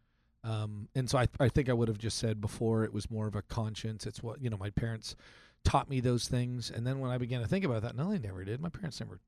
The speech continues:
had that conversation with me. Like, there's something else that's, it's convicting me. I'd look at my brothers and sisters who heard the same things, and some were actually even better convicted than me, and some were less convicted than me.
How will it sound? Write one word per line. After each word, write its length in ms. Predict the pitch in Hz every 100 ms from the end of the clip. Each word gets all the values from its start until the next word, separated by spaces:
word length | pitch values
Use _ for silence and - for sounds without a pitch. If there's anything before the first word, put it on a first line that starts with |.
| _
had 140 | 107 107
that 120 | -
conversation 580 | 110 98 92 107 - 113
with 140 | 107
me. 180 | 139 170 -
Like, 220 | 117 - _ _ _ _ _
there's 120 | 139
something 340 | - 202 196 143
else 200 | 131 131
that's, 180 | 110 -
it's 140 | -
convicting 420 | - 120 165 226
me. 100 | 131
I'd 200 | 113 135
look 140 | 151 175
at 80 | 156
my 80 |
brothers 320 | 123 135 139 123
and 100 | 117
sisters 380 | 185 - 117
who 140 | - 113
heard 180 | 139 113
the 60 |
same 260 | - 143 123
things, 460 | 139 156 123 113 - - - _ _
and 160 | 131 123
some 160 | 170 180
were 140 | 151
actually 240 | 139 151
even 160 | 123 117
better 260 | 110 110 127
convicted 480 | 165 156 151 160
than 140 | 151 147
me, 260 | 147 185
and 160 | 185 107
some 160 | 117 117
were 100 | 104
less 240 | 110 -
convicted 460 | - 147 143 - 147
than 140 | 147
me. 240 | 147 175